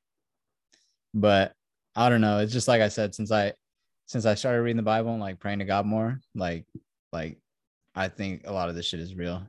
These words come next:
And that's why I think, like, basically, <clears throat> I think a lot of art that is made, um, I think people are trying to relate, pay attention to the signs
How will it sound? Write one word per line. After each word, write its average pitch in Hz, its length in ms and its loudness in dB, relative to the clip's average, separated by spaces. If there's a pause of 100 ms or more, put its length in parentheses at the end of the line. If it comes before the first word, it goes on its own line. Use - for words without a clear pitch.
And 107 120 -4
that's 95 180 -4
why 101 140 2
I - 20 2
think, 95 240 -6
like, 92 320 -4 (880)
basically, 143 720 6 (180)
<clears throat> 190 300 4 (960)
I 104 120 -2
think 110 400 -4
a 113 40 -2
lot 101 200 2
of 101 80 0
art 104 380 2
that 110 120 0
is 101 100 -2
made, 113 360 0 (880)
um, 92 600 -8 (1000)
I 104 80 -6
think 98 180 -4
people 98 240 -4
are 92 100 -2
trying 92 240 -6
to 92 120 -6 (600)
relate, 95 540 -2 (580)
pay 139 140 6
attention 139 320 4
to 98 40 0
the 95 60 -4
signs 87 460 -8